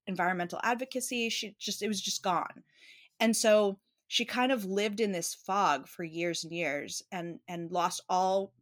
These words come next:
recognition of who she actually was. She had, like, completely lost her identity. She was still famous, so people wanted to, like,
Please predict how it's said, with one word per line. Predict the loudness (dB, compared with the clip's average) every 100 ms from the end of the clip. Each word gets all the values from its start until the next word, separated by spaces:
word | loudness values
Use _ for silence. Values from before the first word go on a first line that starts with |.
| _ -2
recognition | -2 -2 -4 -4 -4 -6
of | -6
who | -6
she | -2 -2
actually | -2 -4 -4
was. | -2 0
She | -2 -2
had, | -4 -4
like, | -4 -6 -12
completely | -8 -6 -4 -2
lost | -2 -2 -4
her | -6
identity. | -4 -4 -2 -4 -4 -8 -20 -20 -12 -4
She | -2
was | 2
still | 2
famous, | 2 2 2 2 0 -4
so | -8
people | -6 -2 0
wanted | 0 0 -2
to, | -2
like, | -2 -2 -6